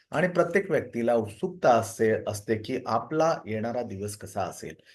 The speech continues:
आणि आपली येणारी वेळ कशी जाईल. जर त्यांना भविष्य आणि वर्तमानाच्या बाबतीत माहिती झाली तर ते आधीपासून सतर्क होऊन जातील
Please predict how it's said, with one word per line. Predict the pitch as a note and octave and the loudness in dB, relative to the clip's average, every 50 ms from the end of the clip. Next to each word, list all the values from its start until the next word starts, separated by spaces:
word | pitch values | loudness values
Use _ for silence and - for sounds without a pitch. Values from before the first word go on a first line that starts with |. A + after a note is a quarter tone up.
| - _ _ | -20 _ _
आणि | - E3 G3 | -4 -2 0
आपली | G3 F3 F3 F3 F3+ G3 | 0 0 0 0 0 0
येणारी | F#3 F3 E3+ F3 F3 E3+ | 2 2 2 0 0 0
वेळ | D#3 D#3 D#3+ | 0 0 0
कशी | D#3+ - A2 G2+ - A2+ G#2+ | 0 -2 -4 -4 -4 -6 -6
जाईल. | G2+ G2+ F2 E2+ D#2 E2+ - _ _ _ _ _ G#2+ | -6 -6 -8 -10 -10 -14 -18 _ _ _ _ _ -2
जर | A2+ D3 F3+ F#3+ | 4 6 6 6
त्यांना | F#3+ - - C3 C3 C3+ C3+ C3 C3 B2+ - G2+ | 6 4 2 2 2 0 -2 -2 -2 -4 -6 -4
भविष्य | G#2 B2 D#3 E3+ E3 - - E3+ | -2 -2 -2 -2 -2 -4 -4 -4
आणि | D3+ D3+ D3+ | -4 -2 -2
वर्तमानाच्या | C3+ A#2+ A2+ A#2+ - C3+ B2+ B2 A#2+ B2 B2 B2 B2+ A#2 | -4 -4 -6 -4 -4 -4 -4 -4 -6 -6 -6 -6 -4 -2
बाबतीत | A2 G#2+ G#2 G#2 - B2+ A2+ G#2+ | -2 -2 -2 -4 -8 -10 -10 -8
माहिती | G#2 G2 G2+ G#2 G2+ B2 A#2 | -6 -6 -6 -6 -6 -8 -8
झाली | G2+ F#2+ G2+ G2 F#2 E2 A#2+ - - | -6 -6 -6 -6 -8 -10 -12 -8 -4
तर | C3 C#3 - - | -4 -4 -2 -2
ते | E3 | 0
आधीपासून | B2 G2+ G2+ B2 C#3 C3+ C#3 C3 - - C#3+ - | 0 0 -2 -4 -2 -2 -2 -4 -4 -8 -12 -8
सतर्क | - A2 G2+ - - C#3 C#3 - - | -8 -8 -6 -4 -6 -8 -6 -6 -6
होऊन | C3+ - G2+ A2+ A2+ A2+ A2 | -6 -4 -4 -6 -6 -4 -4
जातील | G2 F2 F2 - - E2 D#2 | -4 -4 -6 -8 -10 -12 -12